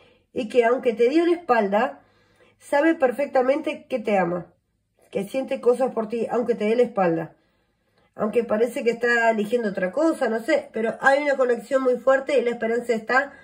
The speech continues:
como que se está iluminando cada vez más. Está pensando que tú eres la persona indicada. Bueno, vamos a continuar.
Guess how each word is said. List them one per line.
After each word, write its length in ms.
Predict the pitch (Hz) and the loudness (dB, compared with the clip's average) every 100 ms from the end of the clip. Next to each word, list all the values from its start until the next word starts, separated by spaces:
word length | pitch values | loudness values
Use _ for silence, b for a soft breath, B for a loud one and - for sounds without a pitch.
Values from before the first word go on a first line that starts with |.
| B B | B B
como 240 | - 247 247 | -2 0 -2
que 100 | 247 | -4
se 100 | 269 | -6
está 160 | - | 0
iluminando 580 | 330 302 254 226 208 185 | 0 2 2 2 2 0
cada 280 | 202 214 214 | -2 0 4
vez 220 | 262 269 | 2 2
más. 400 | 220 196 170 - - | -2 -2 -2 -12 -8
Está 340 | - 202 233 | -6 -4 -4
pensando 560 | 226 214 208 247 247 226 | -2 -4 -2 -2 -2 -4
que 340 | 240 226 214 B B B B B B | 0 0 0 B B B B B B
tú 220 | - 285 262 | -4 4 4
eres 200 | 277 262 | 4 0
la 140 | 240 | 0
persona 340 | 240 220 226 | -2 -2 -2
indicada. 600 | 226 190 185 165 165 165 _ b b b b b b b b - | 0 -2 -2 -2 -2 -6 _ b b b b b b b b -8
Bueno, 360 | 202 175 - _ b b b b b b _ | -2 -2 -4 _ b b b b b b _
vamos 440 | - 196 185 185 | -6 -4 -4 -4
a 60 | 185 | -6
continuar. 600 | 190 185 220 254 294 | -4 -4 -4 -4 -4